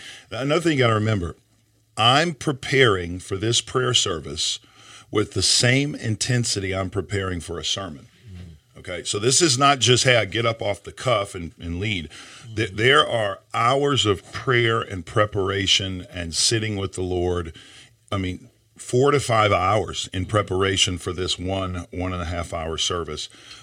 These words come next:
Speaker 1: But one time, Chris,
Speaker 2: Mm-hmm.
Speaker 1: the Spirit impressed upon me, and I'll get to this in another episode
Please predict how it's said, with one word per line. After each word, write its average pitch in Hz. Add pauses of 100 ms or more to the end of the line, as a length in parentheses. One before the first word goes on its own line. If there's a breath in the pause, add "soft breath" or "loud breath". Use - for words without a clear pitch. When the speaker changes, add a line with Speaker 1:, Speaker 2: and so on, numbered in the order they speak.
Speaker 1:
But 110
one 139
time, 92 (220)
Chris, 101
Speaker 2:
Mm-hmm. 95 (380 loud breath)
Speaker 1:
the 104
Spirit 143
impressed 117
upon 110
me, 98
and 95
I'll 95
get 95
to 98
this 87
in 82
another 82
episode 78